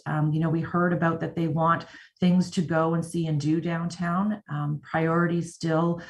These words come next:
um, you know, looking at, at safety and vibrancy.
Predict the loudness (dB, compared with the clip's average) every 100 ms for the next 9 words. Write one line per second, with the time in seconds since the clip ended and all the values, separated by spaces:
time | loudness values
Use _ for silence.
0 | -14 -4 0 2 2 2 2 0 -2 -2
1 | -2 -2 -4 -6 -2 0 0 2 2 4
2 | 2 2 2 2 2 0 -2 -6 -4 -2
3 | -4